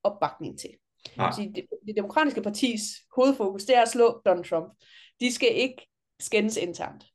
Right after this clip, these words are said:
Speaker 2: Mhm.
Speaker 1: Øhm, og, øhm, og Robert Kennedy brugte jo så, altså igen det her sådan konspirations-,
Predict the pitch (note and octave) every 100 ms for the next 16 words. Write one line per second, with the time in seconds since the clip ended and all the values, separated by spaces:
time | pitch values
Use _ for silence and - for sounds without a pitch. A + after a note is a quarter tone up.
0 | _ - G#3 G#3+ F3 E4+ D#3 - _ _
1 | _ _ _ _ G#3 G#3 G3+ - G3+ F#3+
2 | F#3 F3 F3 F3 - _ F#3 F#3+ - _
3 | _ _ - G#3+ G#3+ B3+ D4 A3+ - -
4 | - G#3 A3 G#3+ G#3+ - G3+ F#3+ G3+ A3+
5 | A3+ A#3+ G3 G#3 F#3+ F#3 F#3 F3 - A#3
6 | F3 F3 -